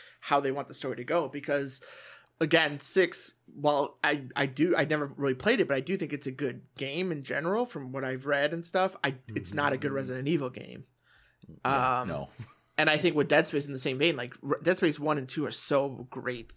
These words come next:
Speaker 1: and the third one was like, why? It's a good
Speaker 3: It was a
Speaker 1: game, but it's not a
Speaker 3: it,
Speaker 1: good Dead Space game. <laughs>
Speaker 3: It was more of a cash grab
Speaker 1: Yeah, it was
Speaker 3: with
Speaker 1: like,
Speaker 3: the
Speaker 1: uh,
Speaker 3: Dead
Speaker 1: a-,
Speaker 3: Space I P.
Speaker 1: like,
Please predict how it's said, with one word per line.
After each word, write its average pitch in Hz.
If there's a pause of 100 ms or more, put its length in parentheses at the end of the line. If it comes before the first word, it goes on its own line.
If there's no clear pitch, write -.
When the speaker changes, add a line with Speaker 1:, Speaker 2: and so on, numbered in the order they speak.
Speaker 1:
and 135
the 131
third 143
one 139
was 127
like, 117 (100)
why? 127 (920)
It's 135
a -
good 156
Speaker 3:
It 156
was -
a 180
Speaker 1:
game, 156
but 151
it's 139
not 143
a 135
Speaker 3:
it, -
Speaker 1:
good 151
Dead 196
Space 127
game. 143 (100)
<laughs> -
Speaker 3:
It 95
was 85
more 85
of 69
a 67 (300)
cash 76
grab 71
Speaker 1:
Yeah, 160
it -
was 156
Speaker 3:
with -
Speaker 1:
like, 143
Speaker 3:
the 147
Speaker 1:
uh, 139
Speaker 3:
Dead 156
Speaker 1:
a-, 165
Speaker 3:
Space 147
I 143
P. 139
Speaker 1:
like, 135